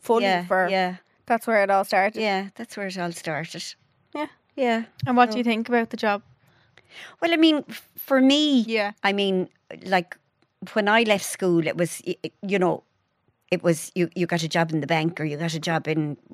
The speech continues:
Speaker 2: wherever,
Speaker 3: Yeah.
Speaker 2: a steady job that you <laughs> lasted all your life
Speaker 3: Yeah.
Speaker 2: in that job. So this is very different.
Speaker 3: Of
Speaker 2: I,
Speaker 3: course.
Speaker 2: I really don't know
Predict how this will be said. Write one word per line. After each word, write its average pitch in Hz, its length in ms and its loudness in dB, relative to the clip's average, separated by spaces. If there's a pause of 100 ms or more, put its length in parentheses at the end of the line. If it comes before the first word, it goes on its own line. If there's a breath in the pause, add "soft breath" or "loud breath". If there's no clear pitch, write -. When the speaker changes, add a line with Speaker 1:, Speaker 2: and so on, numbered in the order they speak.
Speaker 2:
wherever, 170 360 2
Speaker 3:
Yeah. 156 60 0
Speaker 2:
a - 20 -6
steady 170 420 -2
job 156 340 -2
that 160 200 -8
you 160 80 -2
<laughs> 156 120 -2
lasted - 580 -4 (380 loud breath)
all 185 120 6
your 175 200 2
life 175 280 4
Speaker 3:
Yeah. 226 160 2
Speaker 2:
in 175 140 0
that 165 220 -8
job. 156 340 -4
So - 160 -10
this 233 240 -4
is 196 120 -10
very 180 340 2
different. 175 680 -6 (340 loud breath)
Speaker 3:
Of 247 80 -6
Speaker 2:
I, 185 80 4
Speaker 3:
course. 190 140 -10
Speaker 2:
I 180 300 2
really 185 360 -4
don't 170 240 -4
know 170 380 0